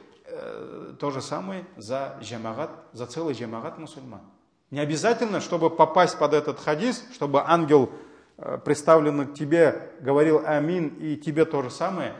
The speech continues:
Э, имам Ан-Навави говорит, не обязательно, чтобы это было за конкретного мусульманина. Ты можешь сказать: «О Аллах, прости всех мусульман». И ангел скажет «Амин», и что? Тебе, пусть Аллах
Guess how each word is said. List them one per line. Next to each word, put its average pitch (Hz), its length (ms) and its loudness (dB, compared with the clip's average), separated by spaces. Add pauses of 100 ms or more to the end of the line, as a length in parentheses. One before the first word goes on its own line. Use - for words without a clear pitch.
(240)
Э, 120 560 -12
имам 143 300 -6
Ан-Навави 135 420 -4
говорит, 135 320 -8
не 135 100 -6
обязательно, 160 540 -4
чтобы 143 300 -4
это 139 160 -4
было 131 300 -2
за 123 140 -4
конкретного 143 600 -4
мусульманина. 110 580 -16 (760)
Ты 117 80 -16
можешь 123 240 -10
сказать: 127 280 -16
«О 127 140 -12
Аллах, 156 240 -12 (160)
прости 156 300 -10
всех 185 360 -16
мусульман». 143 440 -20 (260)
И 120 60 -8
ангел 131 320 -6 (120)
скажет 120 400 -8
«Амин», 147 460 -6 (440)
и 139 240 -6
что? - 500 -10 (300)
Тебе, 127 340 -10 (180)
пусть - 220 -12
Аллах 123 340 -6